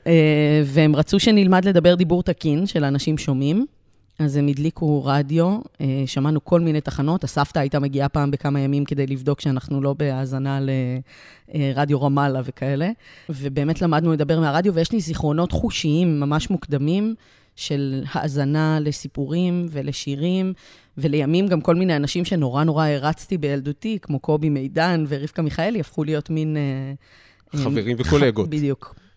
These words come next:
Speaker 2: אגב, היום כשלך יש ילד קטן, את גם מושיבה אותו המון ליד הרדיו, ש-
Speaker 1: הוא, זה, זה קצת אחרת, הוא תופס את האוזניות והוא אומר, "פודקאסט?"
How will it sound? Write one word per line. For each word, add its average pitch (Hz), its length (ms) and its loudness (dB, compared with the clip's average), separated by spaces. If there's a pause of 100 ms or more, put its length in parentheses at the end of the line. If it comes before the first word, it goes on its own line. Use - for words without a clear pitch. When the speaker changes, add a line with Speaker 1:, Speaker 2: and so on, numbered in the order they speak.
Speaker 2:
אגב, 120 280 2
היום 113 240 0
כשלך 104 400 -4
יש 110 180 -6
ילד 107 180 0
קטן, - 280 0
את 101 100 -2
גם 113 140 0
מושיבה 147 280 -2
אותו 160 200 -2
המון 170 200 -2
ליד 175 200 -2
הרדיו, 226 380 0
ש- - 100 -10 (640)
Speaker 1:
הוא, 160 560 2 (120)
זה, 160 220 -4
זה 160 140 -4
קצת - 280 0
אחרת, 233 400 0
הוא 208 80 -4
תופס - 280 0
את - 40 -2
האוזניות 160 460 2
והוא 151 80 2
אומר, 147 240 0
"פודקאסט?" - 680 0